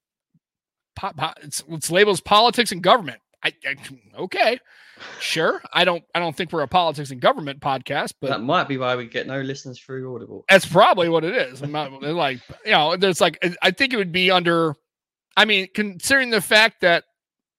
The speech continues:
Speaker 1: the word tech is in the name, I would have thought that that would have been enough to get it on the technology.
Speaker 2: It's the
Speaker 1: Eh.
Speaker 2: projects part.
Speaker 1: <laughs> Yeah, who knows, man?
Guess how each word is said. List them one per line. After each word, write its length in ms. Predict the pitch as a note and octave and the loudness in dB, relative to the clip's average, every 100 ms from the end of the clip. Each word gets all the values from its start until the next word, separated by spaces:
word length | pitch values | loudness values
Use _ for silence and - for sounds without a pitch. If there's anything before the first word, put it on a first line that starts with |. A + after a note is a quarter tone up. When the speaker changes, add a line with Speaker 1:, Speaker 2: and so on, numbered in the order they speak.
| _ - | _ -6
Speaker 1:
the 80 | D#3+ | 0
word 260 | E3 F#3 - | 2 2 0
tech 300 | - G#3 - | 2 2 2
is 140 | D#3+ | -4
in 80 | E3+ | -4
the 80 | D3+ | -2
name, 380 | D3+ F#3 B3+ - _ _ _ _ _ _ _ _ - | 0 0 -2 -12 _ _ _ _ _ _ _ _ 2
I 100 | F#3+ | 4
would 120 | G#3 | 4
have 100 | F#3 | 2
thought 260 | A3 A3+ A3+ | 6 6 4
that 140 | F3 F#3+ | 0 2
that 140 | G3+ | 4
would 80 | G3 | 2
have 80 | F3 | 2
been 100 | E3+ | 0
enough 340 | E3 G#3 G3 | 2 0 0
to 100 | D3+ | -8
get 220 | - F3 | -2 0
it 120 | F3 - | 0 -2
on 180 | E3 | -2
the 300 | D#3 D3 C#3 _ _ _ | -2 -4 -6 _ _ _
technology. 760 | - E3 D3+ D#3 G#3 D4 D#4+ C#4 _ _ _ _ _ _ _ _ _ _ - | -10 -6 -4 -4 -4 -6 -8 -10 _ _ _ _ _ _ _ _ _ _ -20
Speaker 2:
It's 120 | - | -12
the 160 | C3 D#4+ | -2 4
Speaker 1:
Eh. 60 | |
Speaker 2:
projects 480 | F4+ - B2 - - _ | 6 4 -2 -6 -10 _
part. 320 | A#2 G#2+ - _ | -12 -10 -12 _
Speaker 1:
<laughs> 40 | - _ _ _ _ F#3 - | -20 _ _ _ _ -10 0
Yeah, 280 | C#4 A3+ - - | 0 0 -4 -4
who 200 | C#4 A#3 | -4 -6
knows, 480 | D#3 D3 D3+ C3+ A#2+ | -6 -6 -4 -8 -10
man? 260 | C#3+ D3 | -10 -10